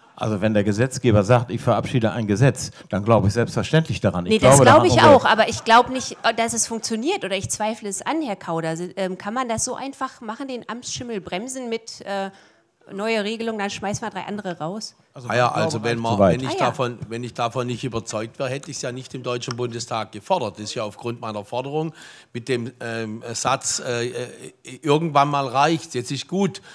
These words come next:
Speaker 3: habe ich damals im Bundestag gerufen, habe gesagt, dass wir jetzt so ein Gesetz machen müssen. Jetzt haben wir das. Und, ähm, da werden jetzt sehr bald, wir haben ja noch den Koalitionsvertrag noch nicht ganz abgearbeitet.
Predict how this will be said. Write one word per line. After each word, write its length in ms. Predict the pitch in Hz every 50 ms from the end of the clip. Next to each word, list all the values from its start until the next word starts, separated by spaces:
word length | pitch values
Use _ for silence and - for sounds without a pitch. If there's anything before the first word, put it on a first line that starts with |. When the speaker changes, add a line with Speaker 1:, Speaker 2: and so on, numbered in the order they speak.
| - - - _ -
Speaker 3:
habe 140 | 123 123 131
ich 60 | 123
damals 340 | - 131 123 127 127 120 113
im 100 | 127 120
Bundestag 520 | 123 131 127 123 120 - - 127 123 120
gerufen, 480 | 127 135 127 143 160 180 160 - 160 135
habe 180 | 131 131 131 -
gesagt, 400 | 135 120 - 123 135 131 - 151
dass 100 | 131 127
wir 140 | 135 135
jetzt 140 | 135 131 -
so 80 | - 131
ein 60 | 135
Gesetz 380 | 127 127 - - 123 117 - -
machen 300 | 110 107 113 131 151 160
müssen. 240 | 175 196 185 175
Jetzt 160 | 139 - - 113
haben 140 | 104 107
wir 100 | 120 131
das. 320 | 127 175 196 208 - - - - - - - - - _ _
Und, 320 | - 139 143 147 135 - 151
ähm, 380 | 139 135 135 131 135 143 - - 139 120
da 180 | - 127 123 120
werden 240 | 135 143 131 135
jetzt 260 | 131 139 139 127 - -
sehr 220 | 123 120 139 147
bald, 500 | - 123 107 113 123 147 180 175 - - - - - _ _ - - - - - 143 143 135 131 -
wir 200 | 127 123 123 123
haben 180 | 127 123 127
ja 200 | 127 131 123 117 117 113 - 95 - - - - _ - 95
noch 300 | 113 113 117 120 110 -
den 180 | - - 120 104
Koalitionsvertrag 800 | - 127 113 110 98 - 120 117 113 - 113 113 110 107 107 101
noch 100 | 104 98
nicht 200 | 113 123 113 -
ganz 240 | - 110 107 104 -
abgearbeitet. 840 | - 117 110 - - - - 120 123 117 110 120 117 117 123 120